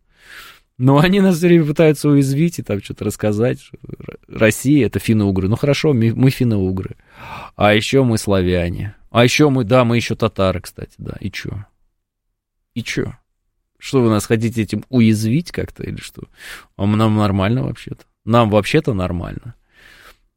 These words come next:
Вот. Это, по крайней мере, говорит о том, что мы взаимодействуем друг с другом и, э, прекрасно,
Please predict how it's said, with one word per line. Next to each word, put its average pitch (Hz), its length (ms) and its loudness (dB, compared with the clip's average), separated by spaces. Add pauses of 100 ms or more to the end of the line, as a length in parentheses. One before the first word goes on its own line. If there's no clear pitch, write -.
(600)
Вот. 50 460 -8
Это, 123 200 0
по 143 80 2
крайней 160 260 2
мере, 139 220 2
говорит 127 280 4
о 127 60 4
том, 151 220 2
что - 180 -2
мы 117 400 2
взаимодействуем 117 800 2
друг 101 180 0
с 98 40 -2
другом 95 460 0
и, 104 460 2
э, - 880 -4
прекрасно, 113 640 -2